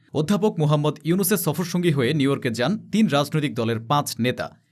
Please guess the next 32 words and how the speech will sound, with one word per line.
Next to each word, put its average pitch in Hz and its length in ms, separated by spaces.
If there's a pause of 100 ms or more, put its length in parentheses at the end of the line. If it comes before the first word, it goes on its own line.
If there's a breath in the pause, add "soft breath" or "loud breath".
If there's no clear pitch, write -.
(340 soft breath)
তারা 139 160
হলেন 196 240
বিএনপির 143 440
মহাসচিব 160 580 (160)
মির্জা 127 220
ফখরুল 156 320
ইসলাম 139 320
আলমগীর, 123 440 (300 loud breath)
দলটির 135 420
ভারপ্রাপ্ত 175 420
চেয়ারম্যান 143 540
পররাষ্ট্র 180 400
বিষয়ক 147 340
উপদেষ্টা 127 460 (240)
হুমায়ুন 151 260
কবির, 101 300 (320 soft breath)
জামায়াতের 196 400
নায়েবে 147 380
আমির 127 380
সৈয়দ 120 400
আবদুল্লাহ 175 400
মুহাম্মদ 117 440
তাহের, 113 260 (340)
এনসিপির 170 380
সদস্য 156 380
সচিব 135 320 (160)
আক্তার 147 320
হোসেন 104 300 (340 soft breath)
এবং 135 240
এনসিপির 185 420
যুগ্ম 143 380
আহ্বায়ক 120 440